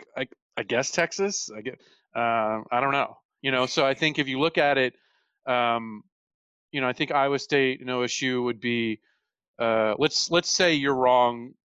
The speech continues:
up front and say O U and Texas are clear number one and number two, or, or, or whatever. But if, if two through five is O S U, Texas, Iowa State,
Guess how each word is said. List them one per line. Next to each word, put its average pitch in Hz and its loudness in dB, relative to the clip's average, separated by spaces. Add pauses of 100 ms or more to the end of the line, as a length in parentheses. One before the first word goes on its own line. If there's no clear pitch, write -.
(200)
up 127 0 (100)
front 123 0
and 120 -10
say 117 0
O 123 -2
U 117 -4
and 107 -8
Texas 117 -6
are 107 -8
clear 120 -2
number 110 -4
one 110 -2
and 104 -6
number 101 -10
two, 101 -10 (460)
or, 117 0
or, 123 2 (340)
or 110 -12
whatever. 117 0
But 131 0 (920)
if, - 0 (220)
if 143 0
two 196 2
through 151 0
five 135 2
is 120 -2
O 147 4
S 156 0
U, 151 -2
Texas, - -4
Iowa 131 2
State, 123 0